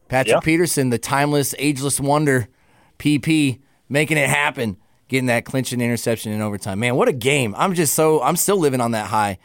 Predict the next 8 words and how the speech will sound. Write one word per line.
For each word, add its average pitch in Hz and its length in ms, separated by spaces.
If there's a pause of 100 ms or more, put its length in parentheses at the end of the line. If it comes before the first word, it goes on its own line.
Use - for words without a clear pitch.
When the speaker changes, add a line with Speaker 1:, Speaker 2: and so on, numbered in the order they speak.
(320)
Speaker 1:
And 233 160
we're 320 80
still 359 320
not 285 180
getting 240 240
any 214 140
respect, 185 420
Matt. 185 320